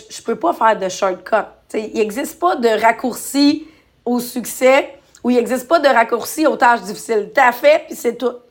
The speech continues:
<laughs> Fais-la à matin. <laughs> Mais là, ce matin, ils viennent présenter un concept que moi, c'est nouveau, je connaissais pas, qui est les trois D. Et je trouve que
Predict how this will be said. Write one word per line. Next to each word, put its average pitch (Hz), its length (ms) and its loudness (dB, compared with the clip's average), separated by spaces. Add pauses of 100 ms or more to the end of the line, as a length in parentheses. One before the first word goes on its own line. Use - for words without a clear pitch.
<laughs> 220 200 -6
Fais-la 254 380 2
à 247 40 4
matin. 226 360 -4 (560)
<laughs> - 640 -20
Mais 233 140 4
là, 339 80 4 (120)
ce 349 60 -2
matin, 254 300 0
ils 339 200 0
viennent 254 200 0
présenter 269 480 -2
un 330 80 -4
concept 247 540 -6
que 254 60 2
moi, 247 180 0
c'est 269 180 -4
nouveau, 247 380 0
je 226 120 -2
connaissais 262 520 -2
pas, 240 260 0 (680)
qui 247 160 0
est - 20 4
les 233 220 0
trois 320 500 4
D. 202 320 -4 (720)
Et 254 140 0
je 247 120 2
trouve 311 640 0
que 269 340 4